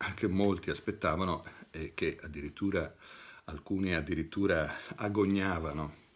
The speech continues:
il giorno in cui, eh, mm, alcune cose cambiano, il giorno in cui, eh, alcune persone possono tornare alla loro attività,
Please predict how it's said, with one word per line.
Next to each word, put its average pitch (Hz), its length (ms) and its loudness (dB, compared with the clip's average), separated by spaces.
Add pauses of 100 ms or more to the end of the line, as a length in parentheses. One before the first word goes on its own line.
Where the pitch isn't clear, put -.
(640)
il 90 100 -4
giorno 85 320 -2
in 82 100 0
cui, 82 500 0 (600)
eh, 73 440 -8 (380)
mm, 65 460 -10 (1400)
alcune - 340 -6
cose 76 240 -4
cambiano, 71 720 -4 (160)
il 92 120 -10
giorno 80 460 -2
in 82 100 -6
cui, 85 380 2
eh, - 1200 -8
alcune 92 420 2
persone 80 360 -2
possono 80 340 -2
tornare 76 360 -2
alla 73 140 -2
loro 73 220 -4
attività, 107 800 2